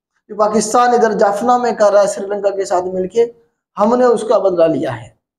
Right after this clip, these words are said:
तो इस तरह से मामला थे। Basically उसके पीछे plan जो था वो राह का ही था, क्योंकि आपको पता है कि आगे World Cup होना था पाकिस्तान में, वो ban करवाना था। पूरी एक tourism industry होती है,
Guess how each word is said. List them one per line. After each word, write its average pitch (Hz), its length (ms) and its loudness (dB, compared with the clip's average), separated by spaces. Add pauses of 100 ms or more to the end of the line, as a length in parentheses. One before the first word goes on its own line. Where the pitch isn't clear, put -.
(480)
तो 277 60 0
इस 269 180 0
तरह 269 200 4
से 269 180 2
मामला 233 460 2
थे। 240 160 -4
Basically 262 460 -4
उसके 262 200 -10
पीछे 233 280 -4
plan 226 360 -2
जो 208 140 0
था 202 120 0
वो 196 180 2
राह 196 160 4
का 208 140 -4
ही 214 80 -2
था, 208 140 0
क्योंकि 196 320 -6
आपको 180 280 0
पता 180 220 0
है 165 100 0
कि 165 200 -16 (540)
आगे 208 200 2
World 214 280 2
Cup 220 160 4
होना 202 220 2
था 202 140 2
पाकिस्तान 185 560 -2
में, 185 120 0
वो 202 160 6
ban 202 260 0
करवाना 175 380 -2
था। 175 140 -4 (140)
पूरी 180 160 2
एक 180 140 2
tourism 190 360 -4
industry 180 420 -6
होती 175 320 -4
है, 160 80 -2